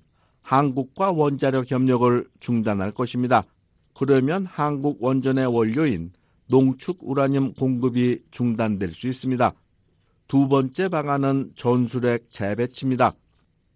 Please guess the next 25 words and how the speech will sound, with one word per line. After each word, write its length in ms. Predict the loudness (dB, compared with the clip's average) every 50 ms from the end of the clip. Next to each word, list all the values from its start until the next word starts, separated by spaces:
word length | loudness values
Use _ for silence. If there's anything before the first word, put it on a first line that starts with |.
| _ _ _ -6
이 120 | -4 0
방안의 440 | 4 4 4 4 4 2 2 0 -2
장점은 680 | -2 -4 -6 -6 -4 -2 0 0 0 0 -2 -4 -8 -12 _ _ _ _ _ _ _ -2
한국이 480 | 0 0 0 0 -2 -6 -8 -6 -4
핵무장을 580 | -4 -4 -2 -2 -2 -2 -2 -2 -2 -2 -2 -2
하는 220 | -2 -2 -2 -2
것이 220 | -2 -4 -4 -4 -4
아니라 440 | -4 -2 0 2 2 2 2 0 -4 -8 _ _ _ _ _ _ _ _
미국이 580 | -6 -2 -2 0 0 -2 -4 -4 -4 -6 -6 -4
전술 460 | -2 0 0 0 0 -2 -4 -4 -2
핵무기를 560 | -2 -2 -2 -2 -2 -2 -2 0 2 2 0
다시 480 | 0 -2 -4 -4 -2 -2 -2 -2 -2 -4 -8
한국에 760 | -14 -10 -6 -4 -4 -2 -2 -4 -4 -2 0 0 0 -2 -4 -8 _
배치하는 580 | -6 -4 -4 -4 -6 -8 -8 -6 -6 -4 -4 -4
겁니다. 380 | -2 -2 0 0 2 0 0 -2 _ _ _ _ _ _ _ _ 0
따라서 400 | 2 4 4 4 2 2 -2 -4
북한이 480 | -4 -6 -12 -10 -6 -6 -4 -2 0 2 0 0 -2 -4
핵도발을 640 | -10 -12 -12 _ -2 0 2 2 2 2 2 2
할 120 | 0 0 0
경우 500 | -2 -2 -2 0 0 0 0 -2 -4 -10 _ _ _ _ _ _ _
핵으로 420 | -6 -4 -4 -2 0 2 2 2 2
응징하겠다는 1000 | 2 0 -2 -2 -2 -2 0 0 0 -2 -2 -2 -2 0 0 2 0 0 -2 -6 -6
미국의 600 | -2 0 0 2 2 0 2 2 2 2 0 -4 -8
확실한 600 | -16 -20 -20 -16 -14 -6 -2 0 2 2 2 2
의지를 520 | 2 2 0 0 0 2 2 2 2 0